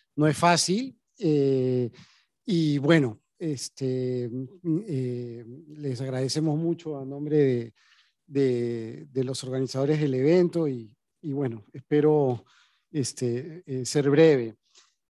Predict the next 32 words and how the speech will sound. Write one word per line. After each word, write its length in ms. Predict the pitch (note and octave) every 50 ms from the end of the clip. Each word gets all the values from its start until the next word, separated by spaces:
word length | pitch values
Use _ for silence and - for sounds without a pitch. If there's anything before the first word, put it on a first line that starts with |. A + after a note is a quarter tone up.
| _ _ _ _
Eh, 440 | A3 F3+ F3 F3 E3 D#3+ D#3 D3+ D3 D3 C#3+ C#3+ C#3 C3+ B2+ - _ _ - - _ _ _ _ _ _ _ _ _ _ _ _ _ _
Mariátegui 580 | - F3 F#3 G#3 A#3 A#3 A#3 C4+ C4 B3 A#3+ G#3+
fue 240 | - - G#3 G#3+ G#3+
un 320 | G#3+ G#3+ G#3+ G#3+ G3+ F#3+
gran 240 | F3+ F#3 G3+ A3 G#3
lector 320 | F#3+ E3+ - - F3 F3
de 100 | F#3+ G3
poesía. 560 | D3+ D#3 C#3+ B2+ - - - B2 G2 G2 F#2 _ _ _ _ _ _ _ _ _ _ _ _ _ _ _ -
Eh, 400 | F3 D#3 D3+ D3 D3 D3 D#3 F#3
los 180 | E3+ D#3 D#3 C3+
versos 760 | D3+ F#3 G3 G3 F#3 - G#3 G#3 G#3 - - - - - - -
ocuparon 640 | G3 D#3+ - - C#3 - E3+ F3 F#3 F#3 F#3+ F#3+
un 160 | F#3+ G3 G3+ F#3+
lega-, 480 | F#3 F3 E3+ D#3+ E3 F#3+ G#3+ G#3+ A#3 A3+
un 160 | F#3 F#3 F#3+
lugar 260 | F#3+ F#3 F#3+ F#3+ F#3+
central 580 | - F3 E3 D3+ C3 - G#3 A3+ A3 F#3+ F3 G3
en 140 | F#3+ D3+ C3+
sus 240 | B2+ D#3+ D3 - -
intereses 840 | C#3 C3+ - C#3+ D3 G3 A3+ F#3+ - - C#3+ D#3+ G3 - - - - _ _ _ _ _ _ _ _ _ _ _
y 320 | - G#3+ F3+ F3 E3 D#3+ D#3+
además 400 | D3+ D3+ D3+ D3+ D#3 F3+ G3 G#3+
de 180 | A3 G#3+ G#3+ A3+
eso, 400 | G#3+ - - C4+ C#4 C#4+ A#3+ E3+
digamos, 340 | C#3 D3 E3 E3+ F#3+ G3 F3+
buscó 460 | E3 D#3+ - - - F#3 G3+ G#3+ G#3
posicionarlos 1000 | - A3 G3 - G3 E3 - - C#3+ C#3+ D#3 E3+ F#3 G3+ G3+ B3+ C#4 C4 - -
al 140 | E3+ D#3 D3
interior 640 | C#3+ C3 C#3 C#3 C3+ D3+ E3 F#3 G#3+ B3+ C4+ C4+
de 320 | G#3+ D#3+ C#3+ C3+ B2+ C3 E3+
un 120 | F#3+ E3+ D3+
proyecto 840 | - E3 E3 E3+ E3+ E3 - - F#3 F#3+ F#3+ F#3+ F#3 F3+ E3 C3+